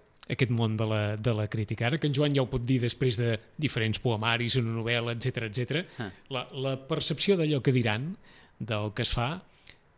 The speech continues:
Speaker 1: pesa molt, pesa poc, com pesa?
Speaker 2: A nivell perso-, o sigui, a, a nivell de, de,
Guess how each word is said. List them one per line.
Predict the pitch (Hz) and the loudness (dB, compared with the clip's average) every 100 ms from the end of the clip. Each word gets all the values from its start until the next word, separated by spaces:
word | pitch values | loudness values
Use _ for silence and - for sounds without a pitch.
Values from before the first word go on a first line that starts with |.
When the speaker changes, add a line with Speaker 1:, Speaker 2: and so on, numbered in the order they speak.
| _ | _
Speaker 1:
pesa | 147 147 143 | 0 2 2
molt, | 127 151 165 151 - | 0 0 -2 -4 0
pesa | 139 123 117 | 2 2 0
poc, | - - 165 - | 0 0 0 -2
com | - 131 | -4 -4
pesa? | 120 107 - - _ - _ _ _ _ _ - - - - - - - - - - | -2 -4 -4 -12 _ -20 _ _ _ _ _ -20 -20 -20 -20 -20 -20 -20 -20 -8 0
Speaker 2:
A | |
nivell | 127 131 180 | 4 6 6
perso-, | 214 - 147 | 6 0 -2
o | 139 | -4
sigui, | 110 131 127 | -2 0 0
a, | 127 | 0
a | 123 143 127 | -2 -2 -2
nivell | 120 139 165 | 2 4 6
de, | 165 | 4
de, | 135 123 | 2 0